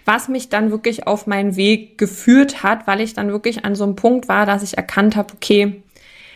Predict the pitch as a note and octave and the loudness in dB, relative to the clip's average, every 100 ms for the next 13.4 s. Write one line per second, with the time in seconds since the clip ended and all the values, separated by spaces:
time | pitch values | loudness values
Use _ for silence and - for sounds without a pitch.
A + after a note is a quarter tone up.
0 | - - A3 F#3 G3+ G#3 - F#3+ F#3 G3 | -4 2 4 4 2 2 -2 -4 -4 -2
1 | F#3 F3+ F#3 F3+ F3+ - E3+ F3+ F3 F#3 | -2 -2 0 -2 -2 -2 -4 -4 -6 -4
2 | - G3+ G3 - A3 - G#3+ G#3 - G3 | -2 -2 -2 -2 -4 -2 -2 -2 -2 0
3 | B3 E4 F#4+ - - - G#3+ C4+ C#4+ C#4 | 0 -2 -4 -10 -6 -2 0 0 -2 -6
4 | - A3 B3 A#3 A3 A3 - F#3+ G#3 A#3 | -4 -2 0 2 2 0 -2 0 2 2
5 | A#3+ A#3 G#3+ F#3+ G#3 G3+ F#3+ - G3+ G3+ | -2 0 0 2 0 0 -2 0 2 2
6 | G3 G3 C4+ C#4 B3 F#3+ F#3 E3+ D3 F3+ | 0 2 2 4 2 -2 -4 -4 -2 -2
7 | G#3+ C#4+ - D4+ C#4 C#4 C#4 C#4 - D4 | -2 -6 -6 -4 -2 -2 -2 -2 0 0
8 | C4+ A3+ G3 G3 G3 - - - - - | 2 2 2 2 0 -2 -16 -18 -18 0
9 | G#3 G3+ G#3+ D4+ D4 C4 A3+ A3 - A3 | 2 2 2 2 4 4 0 -4 -4 -4
10 | G#3+ - G#3 A3 G#3+ G3+ G3+ G#3 G3 F#3 | -4 -2 0 0 2 0 0 0 0 0
11 | G3 G3+ G3+ G3 G3 F#3+ - F#3+ F#3 F#3 | 0 -2 -2 -4 -2 0 -2 -2 -4 -6
12 | F3+ F3+ F#3+ F3+ F#3 F3+ F3+ F#3 F3+ F#3 | -8 -4 -2 0 0 0 0 -2 0 2
13 | F#3 F3+ F3+ | 4 2 -2